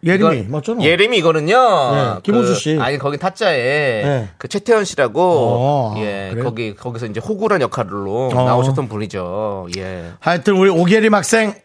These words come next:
Speaker 1: 화이팅하고.
Speaker 2: 그렇습니다.
Speaker 1: 수능 잘 보래요. 그러니까 수능을 잘 봐요.
Speaker 2: 아, 예림이.
Speaker 1: 성적이 잘 나오는 거는 뭐, 그거는 이 차적인 거고.
Speaker 2: 아, 예림이 그 시-, 시험 문제 봐봐. 시험 문제 사 번이야? 에?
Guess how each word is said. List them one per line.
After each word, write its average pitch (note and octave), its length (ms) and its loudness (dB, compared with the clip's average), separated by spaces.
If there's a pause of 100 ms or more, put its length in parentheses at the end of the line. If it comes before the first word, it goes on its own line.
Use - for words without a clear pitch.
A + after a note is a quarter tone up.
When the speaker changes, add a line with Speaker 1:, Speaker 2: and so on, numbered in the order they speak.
Speaker 1:
화이팅하고. A3 840 4
Speaker 2:
그렇습니다. C3 760 0
Speaker 1:
수능 C#4 320 2
잘 B3 260 0
보래요. G3 540 4 (560)
그러니까 E3+ 160 2
수능을 B3 400 2
잘 F3+ 180 2
봐요. G#3 540 4 (440)
Speaker 2:
아, F#3+ 60 2
예림이. C#4 400 2
Speaker 1:
성적이 B3+ 440 2
잘 F3+ 200 0
나오는 C#4+ 320 2
거는 C#4 420 2
뭐, G3 240 4
그거는 A3 320 2
이 G3+ 120 4
차적인 A3+ 420 2
거고. G3 300 4
Speaker 2:
아, - 40 4
예림이 E4 260 2
그 - 100 4
시-, - 440 0
시험 F4 220 2
문제 E4 160 2
봐봐. B3+ 320 2 (520)
시험 - 180 2
문제 D4+ 100 -4
사 A#3+ 220 2
번이야? E4+ 220 4
에? - 1400 0